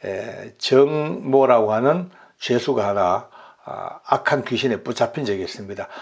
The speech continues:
누가 봐도 귀신에 붙잡혔어요. 눈이 그냥 뒤집어져 그 눈에 나오는 그 안광이 누가 봐도 이거는, 아, 다른 영이에요.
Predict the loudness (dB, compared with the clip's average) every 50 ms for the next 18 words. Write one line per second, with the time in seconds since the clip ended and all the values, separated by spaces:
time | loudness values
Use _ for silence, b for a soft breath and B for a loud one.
0 | B B B 2 2 6 6 6 6 8 6 6 6 6 4 2 0 -4 -4 -2
1 | 0 -2 -2 -4 -6 -6 -6 -6 -6 -6 -8 -10 -10 -12 -12 -6 -2 0 2 4
2 | 4 4 4 2 -2 b b b b b b b b b b 0 2 4 4 4
3 | 4 2 -2 -6 -10 _ -2 -2 0 4 4 6 6 6 6 6 6 6 6 8
4 | 6 6 2 B B B B B B 4 6 6 6 6 6 6 6 6 6 6
5 | 6 6 4 2 4 6 6 6 6 4 0 2 2 4 4 4 6 6 6 6
6 | 6 2 2 2 2 0 0 -4 -8 B B B B B B B B -10 -2 0
7 | 2 4 4 6 8 8 6 6 6 4 4 4 4 2 2 0 -4 -6 -10 b
8 | b b b b _ -14 -14 -14 -14 _ -6 -2 0 0 0 0 0 0 0 0
9 | 0 -2 -4 -8 -14